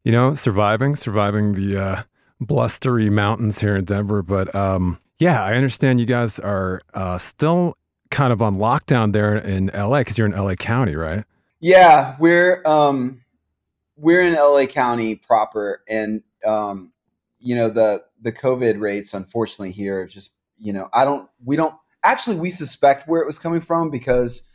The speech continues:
Speaker 2: a couple months back, what sounded like a concert, like a stadium concert right down the hill from where we live. And I was looking off the balcony trying to figure out where it was coming from.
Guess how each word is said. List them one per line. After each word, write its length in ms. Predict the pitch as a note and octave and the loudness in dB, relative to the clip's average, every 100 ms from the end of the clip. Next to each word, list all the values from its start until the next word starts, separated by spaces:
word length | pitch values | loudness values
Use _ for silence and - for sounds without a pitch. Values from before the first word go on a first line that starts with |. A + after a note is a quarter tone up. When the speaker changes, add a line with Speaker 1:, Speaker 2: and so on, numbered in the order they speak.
| _ _ _ _ - | _ _ _ _ -8
Speaker 2:
a 60 | |
couple 200 | D3 E3 E3 | -2 0 2
months 240 | D#3 C#3 | 0 -2
back, 500 | - C#3 C3 A2+ - _ _ _ _ | 2 4 4 0 -10 _ _ _ _
what 260 | C3 D3 - | -2 -2 -2
sounded 480 | - D#3+ F3 D#3+ | 0 0 2 0
like 460 | C#3 C3 A2+ - _ _ _ _ _ _ | 4 4 4 -2 _ _ _ _ _ _
a 60 | A#2 | -6
concert, 680 | - - D#3 D#3 - A2+ - | -4 -2 -2 -2 -4 -4 -4
like 140 | A2 | -8
a 40 | A2+ | -8
stadium 480 | - C#3 C#3 C#3 C3+ | -8 -4 -2 -4 -6
concert 580 | - C3 B2+ A#2+ G2+ A#2 | -6 -8 -6 -6 -6 0
right 200 | A#2 A#2 | 0 0
down 380 | A#2 A2 A2 - _ _ _ | -2 0 -4 -10 _ _ _
the 100 | A#2+ | -6
hill 220 | B2+ A#2+ | -2 -2
from 180 | A#2 B2 | -2 -4
where 140 | A2 G#2 | -6 -6
we 100 | G2+ | -4
live. 480 | A#2 C3 G2+ G2 _ _ _ _ _ _ | 2 2 2 -4 _ _ _ _ _ _
And 380 | A#2+ A#2+ A#2 A2+ _ | -2 0 -2 -6 _
I 140 | C3 C3 | 0 0
was 220 | B2+ A#2+ | 0 -6
looking 220 | B2 A#2+ | -8 -2
off 160 | A2+ - | -4 -4
the 60 | |
balcony 400 | G#2 A2 C3 A#2+ | -4 -2 -2 -6
trying 200 | A2+ B2 | -8 -8
to 60 | A#2 | -8
figure 240 | A#2+ A#2 | -4 -2
out 100 | G#2 | -2
where 120 | A2 G#2+ | -2 -6
it 60 | |
was 120 | - | -8
coming 240 | - C3 B2 | -12 -8 -8
from. 420 | A#2+ G2 F#2+ | -8 -10 -10